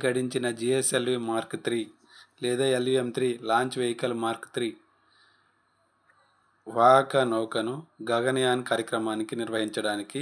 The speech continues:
వినియోగిస్తారు. గగన్యాన్ కార్యక్రమానికి అనువుగా ఎల్వీఎం త్రీలో అవసరమైన మార్పులు చేపట్టబడ్డాయి. రష్యాలో శిక్షణ. జూన్ రెండు వేల పంతొమ్మిదిలో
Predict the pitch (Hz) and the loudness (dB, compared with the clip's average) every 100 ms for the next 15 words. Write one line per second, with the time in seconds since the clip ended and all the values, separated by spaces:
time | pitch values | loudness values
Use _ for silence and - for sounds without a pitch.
0 | - 123 120 117 110 - 104 95 - _ | -8 -4 -2 -2 -4 -4 -6 -6 -10 _
1 | _ - - _ _ 113 123 131 156 151 | _ -20 -20 _ _ -4 0 2 2 4
2 | 151 143 131 131 127 123 117 117 143 147 | 2 4 4 4 2 2 -2 -2 -4 -4
3 | 165 - _ 113 117 127 113 120 143 185 | -6 -12 _ -2 0 0 0 0 0 -2
4 | _ _ _ _ 123 127 143 143 139 135 | _ _ _ _ -2 0 2 2 2 2
5 | 120 - _ - 123 120 131 165 - 123 | -4 -8 _ -2 0 2 0 -2 -2 -2
6 | 131 - 139 127 123 123 143 151 147 131 | -2 0 0 2 2 0 -2 -2 2 2
7 | 135 127 120 107 104 101 - _ _ _ | 2 2 0 0 -4 -8 -14 _ _ _
8 | _ _ _ _ - - - 120 131 - | _ _ _ _ -20 -20 -10 -2 0 6
9 | 165 156 156 156 131 - 123 107 101 _ | 8 8 8 2 -2 -4 -4 -6 -8 _
10 | _ _ _ - 113 110 151 165 151 147 | _ _ _ -20 -12 0 6 8 8 6
11 | 147 147 143 127 123 120 117 131 | 6 6 2 0 -2 -4 -4 -2